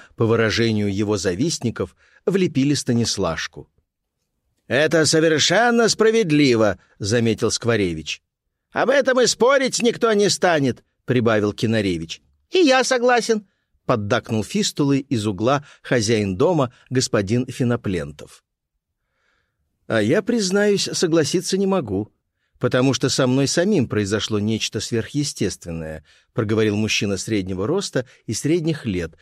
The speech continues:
с брюшком и лысиной, безмолвно до тех пор сидевший за печкой.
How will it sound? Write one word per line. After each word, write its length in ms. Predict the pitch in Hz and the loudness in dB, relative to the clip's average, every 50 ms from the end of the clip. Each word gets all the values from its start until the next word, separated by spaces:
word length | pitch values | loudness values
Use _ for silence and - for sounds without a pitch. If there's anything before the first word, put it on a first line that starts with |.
| _ _ - | _ _ -12
с 120 | - 110 104 | -10 -10 -6
брюшком 600 | 104 117 127 117 - - - 196 208 202 202 - | -4 -2 -2 -2 -4 -4 -2 -2 -2 -2 -2 -2
и 100 | 185 170 | -2 0
лысиной, 600 | 165 139 113 101 92 - - 92 90 90 85 - _ _ _ _ - | 0 2 0 0 -2 -4 -6 -6 -6 -8 -10 -12 _ _ _ _ -10
безмолвно 760 | 131 120 143 131 113 123 135 139 135 120 107 95 98 101 98 | -4 -2 0 0 2 2 4 4 4 4 2 2 -2 -2 -2
до 120 | 95 101 | -2 -4
тех 240 | 98 - 110 95 - | -4 -4 -6 -6 -2
пор 180 | - 202 208 196 | -2 -2 -2 -2
сидевший 540 | - - 131 101 101 139 147 147 - 143 123 | -2 -6 -6 -2 -2 -4 -4 -4 -6 -8 -6
за 160 | 113 127 120 | -6 -8 -8
печкой. 540 | _ - 78 71 73 - - - - - | _ -12 -14 -12 -12 -12 -14 -14 -20 -20